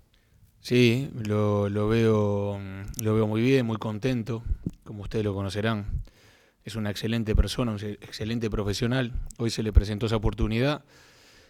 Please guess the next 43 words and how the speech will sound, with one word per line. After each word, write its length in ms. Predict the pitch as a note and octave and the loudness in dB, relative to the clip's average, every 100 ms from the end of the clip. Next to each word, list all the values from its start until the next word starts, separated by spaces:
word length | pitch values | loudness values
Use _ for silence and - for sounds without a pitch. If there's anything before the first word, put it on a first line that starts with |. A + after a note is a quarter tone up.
| _ | _
y, 580 | - G#2 G#2 G2 G2 F#2+ G#2+ | -6 -2 0 0 -2 -2 0
y 40 | |
lo 180 | A2 G#2+ | 2 2
más 200 | B2 B2 | 2 0
importante 580 | A#2+ A#2 A2 B2+ A#2+ A2+ | 6 6 6 2 0 6
para 160 | A2+ | 6
él, 60 | B2 | 6
ojalá 240 | A2 A2+ | 0 0
que 80 | A2 | 0
lo 80 | A2 | 0
disfrute, 540 | G#2+ - D#3 D#3 D#3+ C#3+ - - - | 2 4 4 2 -4 -4 -12 -14 -10
que 100 | - | -8
siga 240 | G2+ A#2+ A2 | -4 -2 -2
creciendo. 680 | A2 G#2+ C3+ C#3+ C#3+ D3 - - _ _ - | -2 0 2 2 0 -4 -8 -18 _ _ -8
Este, 840 | G#2+ F#2+ - - G2 F#2+ F#2 F2+ - - - - - - - _ - | -6 -6 -8 -6 -4 -4 -8 -12 -20 -20 -20 -20 -20 -20 -20 _ -10
y, 460 | G2 G2 F#2+ G2+ | -4 -2 -2 0
y 40 | A#2 | 2
nada, 280 | C#3 A2 | 4 2
las 120 | G2 G2 | -2 -6
palabras 360 | A2 A#2 A2+ | -2 0 -2
que 120 | B2 | -2
dijo 440 | A#2+ B2+ B2+ D3+ C#3 | 0 0 0 -2 -2
es 200 | A2 - | -4 -6
espectacular, 640 | - G#2 G2+ G2+ A#2 B2 G2+ - - - - | -8 -6 -4 -2 -2 0 2 2 0 -8 -10
¿sí? 160 | C3+ B2+ | -6 -6
¿Por 300 | - G#2+ F#2+ | -4 -6 0
qué? 180 | B2 | 4
Porque 500 | G#2+ G#2+ F#2+ G2+ F#2+ F#2+ - _ _ - | 8 8 6 -6 -6 -10 -16 _ _ -12
todo 200 | - A2 | -4 -2
lo 140 | G#2 G#2 | -2 -2
que 120 | G2+ | -4
sea, 400 | - A2 G#2 F#2+ F#2+ - | -2 0 0 -2 -10 -14
lo 160 | - G2+ | -8 -4
que 60 | |
no 80 | A2+ | -2
sea 160 | G#2+ A2+ | 0 6
primer 320 | A2 A2 A2 | 6 8 4
equipo 320 | G#2+ A#2 G#2+ | 2 0 0
en 60 | G#2 | -2
principio, 540 | G#2 G2+ A#2 G#2+ G2+ | -2 -2 2 6 6
todo 240 | G#2 A2 G2+ | 4 4 8
para 160 | G#2 | 8
abajo, 420 | G#2 A2+ - A#2 | 6 2 -2 -8